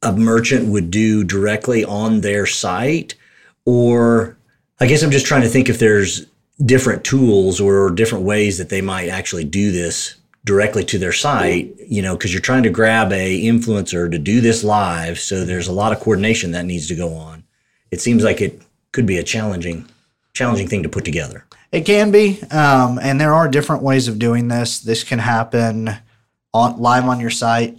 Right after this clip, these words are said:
Speaker 2: Usually there's a lot of really good tools out there for kind of, um, cross-streaming or restreaming, as the tool we use, um, that will allow you to actually,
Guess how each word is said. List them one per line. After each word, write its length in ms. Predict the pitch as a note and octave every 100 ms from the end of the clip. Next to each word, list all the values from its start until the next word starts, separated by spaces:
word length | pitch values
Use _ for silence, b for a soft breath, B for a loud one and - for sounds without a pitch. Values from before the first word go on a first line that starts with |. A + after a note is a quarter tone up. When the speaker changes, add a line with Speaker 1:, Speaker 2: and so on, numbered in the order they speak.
| _
Speaker 2:
Usually 720 | A#2+ C#3 C#3+ C#3+ C3 B2 A#2+
there's 300 | A#2+ A#2 A2+
a 40 | A2+
lot 180 | A#2+ B2+
of 80 |
really 200 | B2 A#2+
good 180 | A#2 A2+
tools 300 | - A#2 A2
out 160 | A2+ A2
there 160 | A2+
for 120 | G#2+ A2
kind 180 | A#2
of, 160 | G#2 G2+
um, 360 | G#2+ G2 F#2+ F#2 _ _ _ _ -
cross-streaming 800 | C3 C3 - - A#2 A#2 A#2 A#2
or 400 | E2+ G#2+ G2+ G2
restreaming, 680 | A#2 D3 - A2 G2+ A#2+ A#2+ _
as 260 | F#2+ G2 -
the 120 | A2
tool 240 | - A2
we 120 | G#2+ A#2
use, 400 | G2+ G2+ B2+ -
um, 540 | B2 B2 A#2 A2 G#2+ B B B B B
that 320 | B2+ B2+ B2+
will 220 | C#3 B2+ A#2+
allow 240 | B2 C3+
you 180 | C#3+ C3
to 80 | A#2+
actually, 640 | A#2+ - A#2+ A#2+ A#2